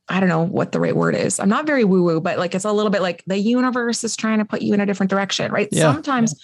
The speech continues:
Speaker 1: when something feels really hard and it's not going the way you want it to go, it's a clear sign that you need to back off and allow things to shift. It's like dating, right? If you're interested in somebody and you pursue them with that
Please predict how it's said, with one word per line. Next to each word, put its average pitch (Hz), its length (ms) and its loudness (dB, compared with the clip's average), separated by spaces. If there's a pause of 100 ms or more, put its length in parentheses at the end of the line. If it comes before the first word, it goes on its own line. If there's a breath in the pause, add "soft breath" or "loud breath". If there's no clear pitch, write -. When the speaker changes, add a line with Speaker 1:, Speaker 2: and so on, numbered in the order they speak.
(300 loud breath)
Speaker 1:
when 202 240 4
something 214 300 0
feels 202 360 0
really 196 180 4
hard 185 440 -2
and 196 140 2
it's 185 160 -2
not 190 380 2 (120)
going 180 280 4
the 175 80 4
way 180 120 2
you 180 140 2
want 165 180 0
it 185 60 -6
to - 160 -4
go, 175 340 -2
it's - 180 -2
a 190 60 -8
clear 208 320 2
sign 185 280 0
that 165 180 0 (440 loud breath)
you 208 200 6
need 208 200 6
to 196 80 0
back 175 360 -4
off - 360 -4
and 180 280 4 (280)
allow 180 340 0
things 180 260 0
to 175 120 -4
shift. - 480 -2
It's 240 120 -2
like 233 200 0
dating, 220 340 4
right? 165 240 2
If 220 140 -4
you're 233 100 2
interested 254 380 0
in 214 100 4
somebody 180 420 2
and 190 120 4
you 185 100 4
pursue 208 420 -2
them 175 200 2
with 170 140 0
that 165 200 -6